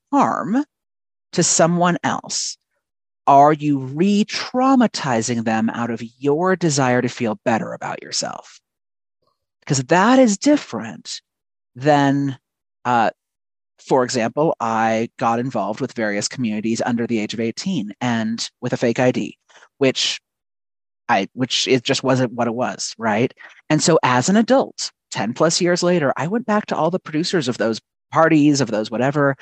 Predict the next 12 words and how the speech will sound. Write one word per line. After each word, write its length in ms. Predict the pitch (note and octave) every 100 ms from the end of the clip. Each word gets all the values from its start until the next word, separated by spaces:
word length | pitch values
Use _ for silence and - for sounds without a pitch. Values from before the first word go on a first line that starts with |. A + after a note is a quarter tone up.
| - - - _ _
and 100 | D#3
I 60 | D#3
said, 160 | G3+
"Are 100 | G#3
you 180 | G#3 A#3
available 460 | A#3 E3+ F3+ G3+ G3
for 200 | - F#3
a 40 |
conversation?" 880 | - F#3 F3 E3+ - F3+ F3+ A#2+ - _ _ _ _ _ _ _ _ _ _ _
And 240 | - B2+ B2+
they're 160 | C3
like, 160 | B2+ B2+